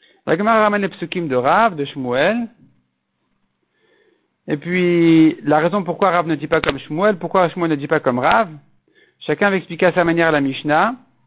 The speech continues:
qui a dit que le taureau ne ressemble pas au mavé, le mavé ne ressemble pas au taureau, c'est-à-dire que tu ne peux pas prendre l'un de l'autre. Donc selon Shmuel, qui c'est ce mavé dont on a parlé ? C'est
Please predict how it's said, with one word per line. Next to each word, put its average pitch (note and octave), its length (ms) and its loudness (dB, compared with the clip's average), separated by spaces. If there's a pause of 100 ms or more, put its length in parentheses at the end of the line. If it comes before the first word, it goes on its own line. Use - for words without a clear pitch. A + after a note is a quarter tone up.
(400)
qui E3 120 0
a E3 80 6
dit A3+ 480 0 (540)
que D#3 440 2 (340)
le D3+ 340 -2
taureau G3 360 2
ne F3+ 120 0
ressemble E3 420 0
pas D#3+ 140 2
au D3+ 40 2
mavé, C#3+ 520 2
le F3 100 0
mavé D#3+ 240 0
ne F#3 80 -2
ressemble E3 380 0
pas E3 100 2
au D3+ 60 4
taureau, D3 240 0
c'est-à-dire F3+ 260 0
que F3 60 -10
tu F#3 60 -4
ne F3 40 -4
peux D#3+ 80 -8
pas F3+ 120 -2
prendre F3+ 200 -2
l'un D#3+ 140 0
de D3 80 2
l'autre. - 380 -6 (580)
Donc B2 160 -8
selon G#3 260 4
Shmuel, F#3+ 640 2 (400)
qui G#3 240 -10
c'est G#3+ 160 0
ce G#3+ 80 -4
mavé F3 360 0
dont D3+ 160 -4
on D#3 120 -4
a D#3 80 2
parlé ? D3+ 420 0 (960)
C'est C#3 800 2